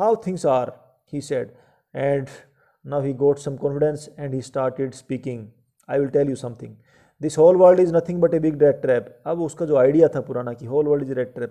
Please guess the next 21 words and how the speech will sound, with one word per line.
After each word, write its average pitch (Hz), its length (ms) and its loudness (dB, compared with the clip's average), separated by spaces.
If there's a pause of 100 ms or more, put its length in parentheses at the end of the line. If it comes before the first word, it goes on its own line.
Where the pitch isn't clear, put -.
वो 143 120 -6
उसके 139 220 -10
सामने 127 320 -12
वो 127 80 -6
रिवील 123 200 -8
करता 113 300 -10
है, 113 80 -10
आयरन 120 160 -8
मास्टर 113 200 -14
को 117 80 -18
बताता 120 160 -12
है 139 40 -12
कि 127 140 -18
पूरी 143 200 -8
दुनिया 131 260 -10
ये 131 120 -6
रेट 120 220 -6
ट्रैप 120 220 -8
है 117 80 -6
आयरन 117 140 -6
मास्टर। 117 420 -6